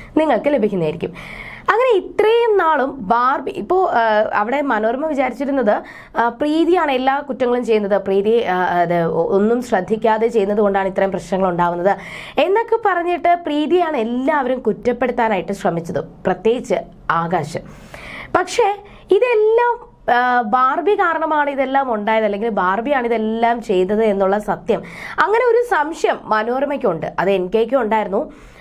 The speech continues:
അത് കണ്ടുപിടിക്കാൻ വേണ്ടിയിട്ടാണ് മനോരമ ഇത്രയും നേരം ശ്രമിച്ചത്. അങ്ങനെ ഒടുവിൽ മനോരമ കണ്ടുപിടിച്ചു. ബാർബിയുടെ റൂമിൽ നിന്ന് തന്നെ ആ ഫോട്ടോസ് മനോരമയ്ക്ക് കിട്ടി.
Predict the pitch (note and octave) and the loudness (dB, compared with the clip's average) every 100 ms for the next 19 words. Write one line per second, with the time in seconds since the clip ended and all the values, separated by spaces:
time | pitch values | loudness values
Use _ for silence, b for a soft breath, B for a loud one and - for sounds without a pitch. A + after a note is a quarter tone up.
0 | C4 D#4 A4+ G4 E4+ F4+ F4+ F#4 F4+ D4+ | 0 2 2 0 0 -2 0 0 2 0
1 | D4 C#4+ C#4 B3 G#3+ A3+ B3+ A#3 - G#3 | 0 -2 0 0 0 0 -2 -4 -2 2
2 | G#3 A3+ D#4+ F4 A3 A3+ A3 F3 E3+ G3 | 4 4 4 2 2 0 -2 -4 -2 -2
3 | F3+ F#3 G#3+ G#3 G3 A3+ - - F3+ F#3 | 0 0 0 0 2 0 0 -4 0 0
4 | G#3 G#3 G3 A3+ F#3+ C#4+ F4+ B B B | 0 0 0 0 0 -2 -4 B B B
5 | B - D#4+ F4 F#4+ G#4 A4+ G#4 E4+ F4 | B 0 2 2 2 2 2 2 0 2
6 | F4+ F4 F4 D4+ D4 C#4+ C4+ C4 A#3 A#3+ | 2 2 2 0 0 0 0 2 2 2
7 | C4 D4 D4 G#3+ F#3 F#3 F#3 F#3 E3 D3 | 0 -2 0 0 2 0 -2 -6 -8 -6
8 | C3 | -8